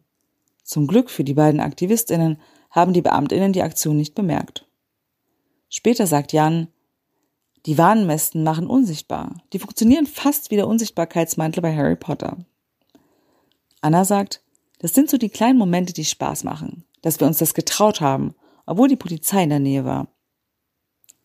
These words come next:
Nach der Werbevitrine vor dem Hauptbahnhof überqueren die beiden in ihren Warnwesten auf der Fußgängerbrücke die Spree und laufen durchs Regierungsviertel. Auch dort warten noch ein paar Schaukästen.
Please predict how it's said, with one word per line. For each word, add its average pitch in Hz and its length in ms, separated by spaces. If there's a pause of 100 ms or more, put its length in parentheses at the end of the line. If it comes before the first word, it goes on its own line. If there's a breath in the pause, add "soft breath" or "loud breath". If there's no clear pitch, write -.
(1700)
Nach 165 140
der 165 140
Werbevitrine 180 720
vor 247 240
dem 180 180
Hauptbahnhof 160 640
überqueren 196 640
die 175 80
beiden 160 340
in 165 120
ihren 151 240
Warnwesten 165 720 (340 loud breath)
auf 160 120
der 180 100
Fußgängerbrücke 185 760
die 180 140
Spree 139 440 (300)
und 156 160
laufen 165 460 (280 soft breath)
durchs 175 260
Regierungsviertel. 165 880 (640 loud breath)
Auch - 160
dort 226 340
warten 156 240
noch 165 140
ein 170 100
paar 214 160
Schaukästen. - 800